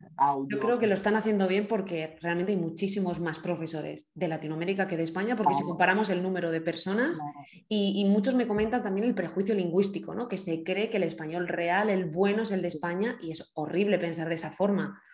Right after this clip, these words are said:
Speaker 2: cuando
Speaker 1: Sí.
Speaker 2: realmente cualquiera es válido y, y hay que empaparnos unos de otros si queremos enseñar bien el español, que no
Speaker 1: Claro,
Speaker 2: es únicamente el de
Speaker 1: claro.
Speaker 2: España.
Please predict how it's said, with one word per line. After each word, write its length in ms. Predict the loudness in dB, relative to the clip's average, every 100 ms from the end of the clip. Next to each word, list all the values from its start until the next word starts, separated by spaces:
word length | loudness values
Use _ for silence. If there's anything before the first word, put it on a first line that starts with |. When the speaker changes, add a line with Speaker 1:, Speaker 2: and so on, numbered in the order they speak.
| _
Speaker 2:
cuando 220 | -4 0 2
Speaker 1:
Sí. 20 |
Speaker 2:
realmente 400 | 2 2 0 4
cualquiera 460 | 4 6 4 2
es 80 | 4
válido 460 | 4 2 2 2 2
y, 460 | 0 -2 -6 -16 _
y 80 | 0
hay 140 | 2
que 260 | 2 0 0
empaparnos 580 | 0 2 2 2 2 2
unos 180 | 0 2
de 100 | 0
otros 200 | 0 -2
si 140 | -2
queremos 340 | -2 0 0 0
enseñar 540 | -2 -2 -2 -2 0
bien 160 | 0 0
el 100 | -2
español, 540 | -6 -6 -2 -2 -4 -10 -4
que 120 | 2
no 60 | 4
Speaker 1:
Claro, 40 | 4
Speaker 2:
es 120 | 2
únicamente 520 | -2 -2 -2 -2 -2
el 60 | -4
de 40 |
Speaker 1:
claro. 0 |
Speaker 2:
España. 520 | -8 -8 -6 -6 -8